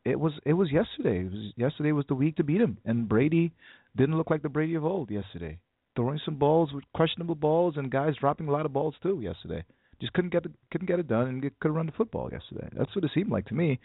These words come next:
Eagles offense, eh. You know, we saw our boy Matthews in there. I guess we found him yesterday. Compare, he was missing since week three, so we found Matthews, which is good. And, uh, the defense played really well yesterday. Offense, not still on the offense. DeMarco Murray seemed like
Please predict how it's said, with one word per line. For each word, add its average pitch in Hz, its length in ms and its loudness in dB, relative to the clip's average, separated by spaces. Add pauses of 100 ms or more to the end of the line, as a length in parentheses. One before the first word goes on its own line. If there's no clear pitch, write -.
(400)
Eagles 240 300 4
offense, 262 420 2 (100)
eh. 302 840 0 (420)
You 214 100 0
know, 233 100 6
we 226 180 2
saw 226 140 2
our 220 100 4
boy 208 260 2
Matthews 214 440 0
in 214 80 -4
there. 214 120 0
I 190 40 0
guess 190 200 0
we 165 60 -12
found 160 260 -2
him 147 120 -4
yesterday. 117 600 -2
Compare, 117 340 -2
he 131 100 0
was 107 120 -4
missing 127 360 0
since 123 180 -4
week 113 180 -6
three, 120 360 4 (500)
so - 80 4
we 120 160 4
found 151 220 4
Matthews, 101 400 -2
which - 120 -8
is 120 100 -10
good. 98 300 -2 (460)
And, 101 460 0
uh, 196 180 4
the 202 60 0
defense 220 340 0
played 240 220 2
really 247 180 2
well 254 160 2
yesterday. 98 400 0
Offense, 214 400 2 (560)
not 175 220 2
still 185 180 2
on 170 80 -2
the 160 140 0
offense. 156 240 -2
DeMarco 156 360 -2
Murray 160 440 -2
seemed 165 180 0
like 143 280 -4